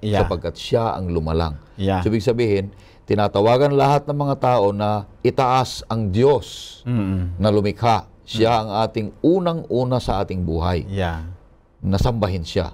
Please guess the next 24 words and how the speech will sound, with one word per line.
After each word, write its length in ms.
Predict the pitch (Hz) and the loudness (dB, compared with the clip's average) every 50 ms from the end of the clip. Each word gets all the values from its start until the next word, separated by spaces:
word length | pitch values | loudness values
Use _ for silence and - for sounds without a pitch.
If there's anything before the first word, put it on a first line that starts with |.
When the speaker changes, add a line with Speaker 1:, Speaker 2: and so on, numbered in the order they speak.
| - - - | -12 -12 -8
Speaker 1:
Oo. 240 | 117 107 87 87 87 82 | -6 -6 -4 -4 -4 0
Speaker 2:
Pero 200 | 95 120 127 127 | 0 2 2 0
sinabi 400 | 113 131 127 123 123 123 117 123 | 0 -2 0 0 2 2 2 2
mo 160 | 123 123 123 | 0 0 0
sa 200 | 113 123 120 113 | 0 0 0 -2
pangalawa, 600 | 110 - - 135 139 147 135 123 113 113 117 117 - - - - - - - | -2 0 2 4 4 6 6 6 4 4 2 0 -4 -12 -20 -20 -20 -10 -4
ay 200 | - 104 127 139 | 0 0 2 4
merong 320 | 139 143 139 135 139 135 131 127 123 120 113 113 107 101 98 98 95 92 | 4 4 4 4 2 2 -2 -4 -2 -2 -2 -2 -2 -2 -4 -6 -8 -6
tunggalian. 720 | - 110 117 117 113 113 113 113 123 147 135 - 73 - | -4 -2 0 2 2 4 4 4 4 4 2 0 -2 -6
Speaker 1:
Oo, 280 | - 117 110 95 95 95 92 | -6 -4 -4 -2 -2 -4 -2
may 80 | - - 117 | -2 0 0
Speaker 2:
Ibig 100 | 113 101 | 2 2
sabihin, 300 | 113 113 113 113 110 110 | 0 0 2 2 2 2
Speaker 1:
counterfeit. 180 | 110 110 120 123 | 2 2 2 2
Speaker 2:
merong, 220 | 127 123 113 - 127 123 117 117 104 | 2 2 2 0 -2 -4 -6 -6 -2
merong 340 | - 120 123 127 127 123 120 117 113 | 0 0 2 2 0 0 -2 -4 -2
kaaway 480 | - 131 117 131 160 185 170 151 139 156 | 0 4 4 6 6 6 6 4 4 4
si 140 | - - - | 2 2 2
Satanas 460 | - 151 147 160 143 123 120 - - | 2 2 0 0 0 2 2 2 2
na 100 | 160 170 | 0 0
gusto 240 | 160 165 151 - 180 | 0 -2 -2 -2 -2
niya 160 | 170 170 170 | 0 0 0
ring 140 | 160 165 170 | 0 0 -2
masamba. 420 | 170 156 202 190 170 131 104 - | -2 0 0 0 0 0 0 -2